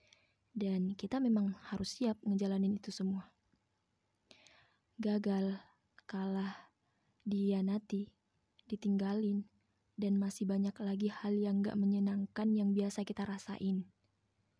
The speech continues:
Nah, yang bisa kita lakukan buat ngehadapin situasi kayak gini, ialah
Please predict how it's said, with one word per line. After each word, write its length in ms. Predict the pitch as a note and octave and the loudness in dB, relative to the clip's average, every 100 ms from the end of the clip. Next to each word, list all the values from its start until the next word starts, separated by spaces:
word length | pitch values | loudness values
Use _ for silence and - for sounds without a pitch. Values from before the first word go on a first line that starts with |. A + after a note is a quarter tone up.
| - _ _ _ _ _ | -20 _ _ _ _ _
Nah, 240 | A3 F#3+ F3 - _ _ _ _ | -2 -2 -4 -14 _ _ _ _
yang 160 | G3+ F#3+ | -2 0
bisa 240 | F#3+ G3 | 0 -2
kita 160 | F#3+ F#3+ | -4 -2
lakukan 640 | F#3+ F#3+ A3 - G#3+ A3 | -4 -4 -6 -4 0 2
buat 160 | G3+ G3 - | 2 -2 -2
ngehadapin 480 | G3 G3 F#3+ - | -2 0 -4 -2
situasi 640 | F#3+ - F#3+ F#3+ F#3+ - G3 | -4 -2 -6 -4 -4 -6 -8
kayak 240 | G3 G#3 - | -8 -8 -10
gini, 480 | - F#3 F#3+ A#3+ C4 _ _ _ _ _ _ _ _ - | -6 -2 0 0 -2 _ _ _ _ _ _ _ _ -6
ialah 400 | G3 F#3 F#3 | -4 -2 -4